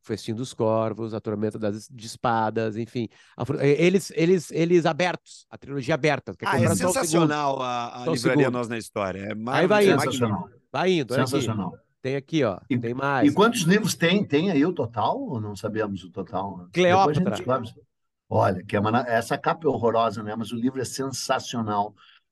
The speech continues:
Speaker 3: O livro é maravilhoso.
Speaker 1: Tasty Thief, né? Eduardo Bueno. Lançou nova
Speaker 3: Olha,
Speaker 1: edição. Tá
Speaker 3: é
Speaker 1: aqui, quem
Speaker 3: muito
Speaker 1: citou?
Speaker 3: bom isso.
Speaker 1: Náufragos,
Speaker 3: É.
Speaker 1: Traficantes e Degradados, Capitães do Brasil,
Speaker 3: É.
Speaker 1: enfim. Ó, a do Herzog, o Cre-, o Crepúsculo do Mundo.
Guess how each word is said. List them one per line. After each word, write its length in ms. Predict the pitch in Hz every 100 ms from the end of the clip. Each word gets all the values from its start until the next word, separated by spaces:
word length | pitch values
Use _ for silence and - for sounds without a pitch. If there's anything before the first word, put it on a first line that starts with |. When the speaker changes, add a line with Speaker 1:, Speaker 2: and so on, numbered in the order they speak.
| _ 101
Speaker 3:
O 40 |
livro 200 | 113 127
é 40 | 117
maravilhoso. 560 | 123 135 113 107 107 147
Speaker 1:
Tasty 260 | 147 -
Thief, 360 | - 143 110 -
né? 240 | 110 117 113 -
Eduardo 480 | 254 208 254 247 208
Bueno. 500 | 214 247 240 104 98 _ _ _ _ _ _ -
Lançou 460 | 101 123 156 160
nova 60 | 135
Speaker 3:
Olha, 160 | 117 185
Speaker 1:
edição. 540 | - 170 185 180 113 _ _ _ -
Tá 80 |
Speaker 3:
é 20 | 95
Speaker 1:
aqui, 80 | 92
quem 80 |
Speaker 3:
muito 160 | 113 151
Speaker 1:
citou? 120 | 123
Speaker 3:
bom 540 | 107 175 170 127 131 110
isso. 360 | 113 127 120
Speaker 1:
Náufragos, 680 | 139 151 - 123 117 117 95
Speaker 3:
É. 160 | 107 104 - - _
Speaker 1:
Traficantes 640 | 151 143 - - 151 143 147
e 60 |
Degradados, 840 | 123 123 113 117 143 135 98 98
Capitães 360 | - - 127 120
do 60 | 113
Brasil, 480 | 117 98 127 127 82
Speaker 3:
É. 60 |
Speaker 1:
enfim. 300 | 107 135 110 - _ -
Ó, 100 | 131
a 100 | 131
do 160 | 135 147
Herzog, 480 | 175 135 170 139
o 40 | 123
Cre-, 200 | 123 147
o 100 | 165
Crepúsculo 500 | 151 156 - 165 160
do 80 | 156
Mundo. 340 | 156 147 147